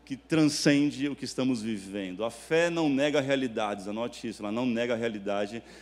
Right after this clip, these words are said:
mas ela faz a gente enxergar além das nossas necessidades. A fé que eu creio e que a Bíblia fala não é uma fé de conquista, mas é uma fé que resiste.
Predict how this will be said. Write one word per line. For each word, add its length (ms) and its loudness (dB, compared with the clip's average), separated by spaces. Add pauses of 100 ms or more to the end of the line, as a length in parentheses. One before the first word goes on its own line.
(100)
mas 200 -4
ela 140 0
faz 380 -8
a 80 -4
gente 300 -8
enxergar 460 -2
além 280 -2
das 160 -4
nossas 380 -6
necessidades. 1400 -10 (960)
A 120 0
fé 440 2
que 160 -4
eu 80 2
creio 640 2
e 100 -2
que 120 -10
a 40 -2
Bíblia 320 0
fala 580 2
não 240 0
é 60 -2
uma 180 -2
fé 420 -2
de 160 -10
conquista, 800 -4
mas 220 -4
é 60 -2
uma 160 -4
fé 180 -6
que 100 -10
resiste. 680 -6